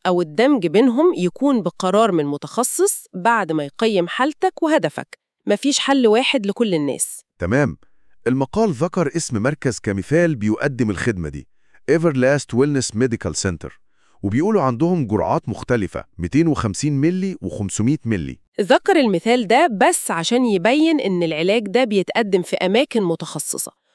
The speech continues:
Speaker 1: والمفروض إنه بيتعمل بخطة شخصية لكل واحد. المهم مش الاسم نفسه، قد ما هي فكرة إن ده إجراء طبي محتاج فريق مؤهل ومتابعة دقيقة واهتمام باحتياجات كل حالة. يعني ذكرنا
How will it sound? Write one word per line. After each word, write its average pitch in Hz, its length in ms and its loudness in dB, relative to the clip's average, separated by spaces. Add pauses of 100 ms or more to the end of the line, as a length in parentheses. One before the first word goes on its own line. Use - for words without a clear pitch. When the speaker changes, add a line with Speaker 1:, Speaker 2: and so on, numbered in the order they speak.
(100)
Speaker 1:
والمفروض 196 640 0
إنه 175 220 0
بيتعمل 185 480 0
بخطة 170 440 -2
شخصية 262 580 0
لكل 240 340 2
واحد. 151 320 -2 (500)
المهم 233 500 4 (100)
مش 214 240 2
الاسم 233 360 2
نفسه، 190 360 0 (340)
قد 208 180 2
ما 226 120 4
هي 285 280 4
فكرة 339 400 0 (120)
إن 185 220 0
ده 220 180 2
إجراء 196 400 2
طبي 254 400 0 (260)
محتاج 190 440 -2
فريق 190 340 0
مؤهل 247 480 0 (280)
ومتابعة 202 480 2
دقيقة 247 500 -2
واهتمام 190 600 0
باحتياجات 175 600 0
كل 180 220 0
حالة. - 280 -8 (340)
يعني 339 360 6
ذكرنا 269 420 2